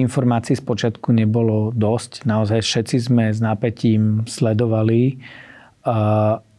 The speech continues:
ako polícia bude alebo nebude úspešná pri objasňovaní tej vraždy a či naozaj polícia bude tú činnosť vykonávať takým spôsobom, ktorý by ju viedol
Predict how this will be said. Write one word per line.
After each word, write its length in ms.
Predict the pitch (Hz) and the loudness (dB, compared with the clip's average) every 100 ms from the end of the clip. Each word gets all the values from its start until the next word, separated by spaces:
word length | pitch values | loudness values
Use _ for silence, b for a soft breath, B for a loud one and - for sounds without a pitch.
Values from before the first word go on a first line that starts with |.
| - | -4
ako 480 | 113 - 123 117 110 _ _ | -4 -2 -2 -2 -6 _ _
polícia 400 | 127 117 110 117 | -2 -2 -2 -2
bude 320 | 110 113 120 | 0 2 0
alebo 320 | 117 110 113 | 0 -2 0
nebude 320 | 113 110 113 | 2 2 0
úspešná 640 | 107 104 - 131 - 107 101 | 0 -2 -4 -4 -2 -2 -2
pri 160 | 113 | -2
objasňovaní 640 | 107 107 113 - 110 110 104 | 0 0 -2 -2 0 2 0
tej 160 | 113 | -2
vraždy 400 | 113 110 110 123 | -2 -2 -2 -2
a 80 | 113 | -2
či 160 | 104 123 | -2 0
naozaj 320 | 110 113 117 - | 0 0 -2 -2
polícia 720 | 113 113 - 127 117 107 107 B B B B | 0 0 -2 -2 0 -2 -4 B B B B
bude 400 | 135 123 120 120 | 0 2 0 -2
tú 320 | 120 123 117 | 0 2 2
činnosť 400 | 107 120 117 107 | 0 0 0 0
vykonávať 720 | 117 107 123 113 107 107 104 | 0 0 0 0 0 -2 -4
takým 320 | - 101 - 113 | -8 -6 -2 -4
spôsobom, 560 | - 107 98 113 110 | -4 -6 -2 -2 -2
ktorý 240 | 101 113 104 | -2 -2 0
by 120 | 110 | 2
ju 80 | 113 | 2
viedol 500 | 110 113 110 110 107 | 2 2 0 0 0